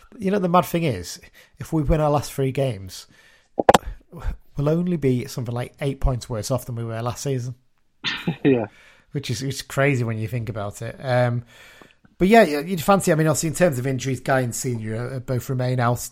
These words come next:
Speaker 1: Devitt closing in on a return, maybe a bit too
Speaker 2: Yeah,
Speaker 1: early for a
Speaker 2: just,
Speaker 1: start.
Speaker 2: just when we started recording, the club put an article out.
Speaker 1: Hmm.
Speaker 2: Uh,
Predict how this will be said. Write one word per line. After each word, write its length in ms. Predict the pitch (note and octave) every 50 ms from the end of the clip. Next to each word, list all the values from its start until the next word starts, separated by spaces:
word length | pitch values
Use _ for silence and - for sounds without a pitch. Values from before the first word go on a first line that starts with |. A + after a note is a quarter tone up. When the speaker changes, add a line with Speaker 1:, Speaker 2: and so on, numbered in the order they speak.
| _
Speaker 1:
Devitt 300 | - G#3 G#3 A#3 - -
closing 340 | - G#3+ G#3+ A3 F#3+ G#3+ G3+
in 80 | A3 A3
on 100 | A3+ A3
a 40 |
return, 400 | A3+ A3+ A3 - A#3 A#3+ B3 A#3
maybe 220 | A3 A3+ A3+ A3 A3+
a 40 | G3+
bit 300 | A3+ A3 - - _ -
too 160 | - G#3 F3+
Speaker 2:
Yeah, 260 | F#3 G#3+ A#3+ B3 G#3+
Speaker 1:
early 20 |
for 60 | D3 -
a 40 |
Speaker 2:
just, 240 | - - A3+ A3 - G3+
Speaker 1:
start. 240 | G#3 A3 G#3+ -
Speaker 2:
just 340 | - G#3+ A#3 - - - -
when 240 | E3+ G3 G#3+ G3 E3+
we 200 | F3+ F#3+ F#3+ E3
started 460 | - - - - F#3 F#3 E3+ D#3 D#3
recording, 560 | D3+ D3+ - - E3+ F3+ G3 G3+ E3+ F3 D#3
the 80 | D3 C#3+
club 220 | - - E3+ C#3+ -
put 140 | - E3 C#3
an 80 | D3 D3
article 480 | D#3+ F3 E3+ - - - - C#3+ C3+
out. 200 | C3+ C#3 D3 D3 - - - - -
Speaker 1:
Hmm. 60 | C#3+
Speaker 2:
Uh, 360 | C#3 C#3 C#3 C3+ C3+ C#3 C3+